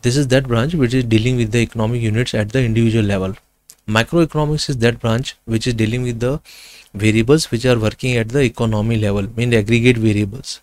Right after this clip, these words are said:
They are working at the economy level. So it is dealing with aggregate variables। Now, aggregation, माइक्रो इकोनॉमिक्स में जो एग्रीगेशन है, उसका एग्रीगेशन है लिमिटेड डिग्री।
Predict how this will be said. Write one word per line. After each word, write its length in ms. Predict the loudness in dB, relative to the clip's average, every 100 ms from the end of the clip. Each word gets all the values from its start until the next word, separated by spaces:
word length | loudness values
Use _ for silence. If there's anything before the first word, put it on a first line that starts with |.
| _
They 120 | 4
are 80 | 6
working 280 | 6 2 0
at 140 | 0
the 100 | 2
economy 460 | 0 0 0 0 2
level. 240 | 2 0
So 140 | -2 -2
it 100 | -2
is 100 | 0
dealing 280 | 0 0 2
with 220 | 2 0 -12 -20 -20 _ 0
aggregate 400 | 4 4 4 2
variables। 600 | 2 0 -2 -2 -4 -8 _
Now, 160 | 4 4 2 _ -20 -20 -20 -20 -20 _ -20 -20 -20 _
aggregation, 520 | 0 2 0 -4 -10 -12 _ _ 0
माइक्रो 340 | 0 2 0
इकोनॉमिक्स 480 | 0 -4 -4 -6 -6
में 80 | -2
जो 80 |
एग्रीगेशन 560 | 0 0 0 -2 -2 -4
है, 220 | -4 -6 -10 _ _ _
उसका 260 | -6 0 2
एग्रीगेशन 540 | 4 2 2 0 0
है 60 | 0
लिमिटेड 420 | 2 2 2 0
डिग्री। 340 | 0 -2 -4